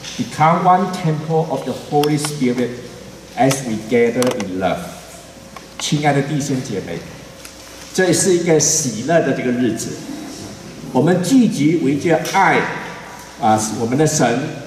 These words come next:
献上这新堂，让我们敞开我们的心思与意念，以信心来领受神的话。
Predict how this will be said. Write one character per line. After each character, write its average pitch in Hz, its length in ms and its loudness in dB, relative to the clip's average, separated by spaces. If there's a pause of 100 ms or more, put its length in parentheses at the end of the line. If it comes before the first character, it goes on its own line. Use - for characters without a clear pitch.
(200)
献 196 340 4
上 151 320 2 (460)
这 147 180 2
新 127 240 0 (100)
堂， 87 160 -6 (1120)
让 226 200 4
我 185 80 4
们 170 220 2
敞 131 300 0 (160)
开 180 320 4
我 120 120 2
们 120 120 -4
的 143 80 0
心 165 340 0
思 156 420 2
与 107 140 -4 (120)
意 135 140 2
念， 117 260 -2 (960)
以 110 120 0
信 233 400 4
心 202 540 2 (760)
来 131 220 4
领 110 240 2
受 131 380 2
神 - 500 -4
的 131 80 2
话。 - 460 0